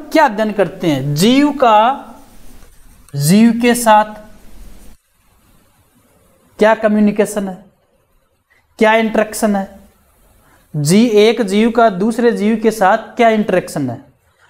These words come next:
और एक जीव का दूसरे जीव के साथ क्या इंटरेक्शन है, और जीवों का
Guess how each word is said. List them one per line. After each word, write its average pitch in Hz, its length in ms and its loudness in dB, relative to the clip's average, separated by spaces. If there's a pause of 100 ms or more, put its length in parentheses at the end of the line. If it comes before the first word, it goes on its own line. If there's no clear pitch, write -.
(680)
और 233 120 2
एक 240 360 0
जीव 240 240 2
का 269 200 2
दूसरे 262 380 0
जीव 240 200 0
के 269 160 0
साथ 240 440 -2
क्या 190 160 2
इंटरेक्शन 254 520 0
है, 254 280 0 (320)
और 226 160 4
जीवों 214 480 4
का 233 220 2